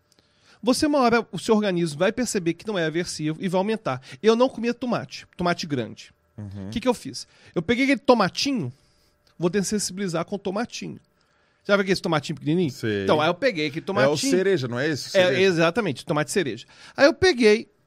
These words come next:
Speaker 1: e cortei ele bem pequenininho e comecei a comer. Depois que eu já tinha, já tava comendo o tomatinho inteiro, aí eu peguei do maior, peguei a fatia e falei, "Cara, engraçado."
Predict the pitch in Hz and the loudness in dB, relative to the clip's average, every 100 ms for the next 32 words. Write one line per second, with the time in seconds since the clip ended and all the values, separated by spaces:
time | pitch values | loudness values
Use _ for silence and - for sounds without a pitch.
0 | _ 233 202 - _ - 247 - - 269 | _ -4 -4 -6 _ -2 -2 0 2 4
1 | 262 214 220 285 - 254 226 214 226 _ | 6 4 2 0 0 -2 0 0 -2 _
2 | _ _ _ _ _ _ - 226 285 311 | _ _ _ _ _ _ -18 -8 -4 -4
3 | 294 294 277 - 359 392 339 359 - 262 | -4 -4 -2 -2 0 -2 -2 -4 -4 -4
4 | 214 208 247 254 269 208 196 185 180 214 | -4 -4 -4 -4 -4 -2 0 0 -2 -2
5 | 180 - 190 190 139 208 302 208 127 _ | -2 -6 -8 -8 -8 -4 -2 -2 -6 _
6 | _ _ _ _ _ _ _ _ _ _ | _ _ _ _ _ _ _ _ _ _
7 | - 277 277 349 190 156 180 165 143 226 | -4 -2 0 0 2 0 0 2 2 0
8 | 214 180 202 226 220 - 302 302 - 285 | 0 0 0 -2 -2 -4 -4 -4 -8 -8
9 | 233 254 170 - 135 | -6 -8 -8 -8 -12